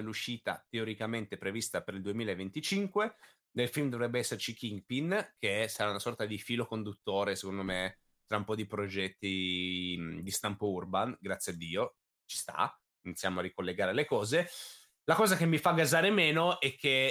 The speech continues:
ehm, secondo quanto dichiarato, Spider-Man quattro sarà una sorta di film collegamento che unirà il Marvel Cinematic Universe con l'universo di Sony. Infatti dovremmo vedere Avvoltoio, dovremmo vedere Venom, Mobius, Kraven, eh,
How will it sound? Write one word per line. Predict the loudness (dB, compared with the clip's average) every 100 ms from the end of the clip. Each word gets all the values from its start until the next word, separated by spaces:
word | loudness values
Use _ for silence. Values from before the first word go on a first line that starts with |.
| 2
ehm, | 2 0 0 -2
secondo | -2 -2 0
quanto | 0 0
dichiarato, | -2 0 2 2 2 2 2 2 -2 _
Spider-Man | -6 -2 0 0
quattro | 0 -2 -2 -2 2 2 0
sarà | -4 0 0
una | 0
sorta | -2 -6 -2 -4
di | -2 -2 -4 -6 _ _ _ _
film | -2 0 2 0 0
collegamento | 0 2 2 2 2 2 -2 -2 -4
che | -2
unirà | -2 0 2 2
il | 2
Marvel | 0 -2 -4
Cinematic | -6 -6 -6 -8 -10
Universe | -8 -4 -4 -4 -6
con | -6
l'universo | -6 -6 -6 -6
di | -8
Sony. | -8 -10 -10 -12 -12 -20 -20 -20 -20 _ _ _ _ _ -4
Infatti | 0 0 0
dovremmo | 0 0 0
vedere | -2 0 2 2
Avvoltoio, | 2 0 -4 -2 2 2 4 2
dovremmo | 0 0 -2
vedere | 0 0 2
Venom, | 2 2 0 -2
Mobius, | -2 0 0 -2 -6 -4
Kraven, | 0 0 0 -2 -4 -6 -8
eh, | -8 -8 -8 -10 -14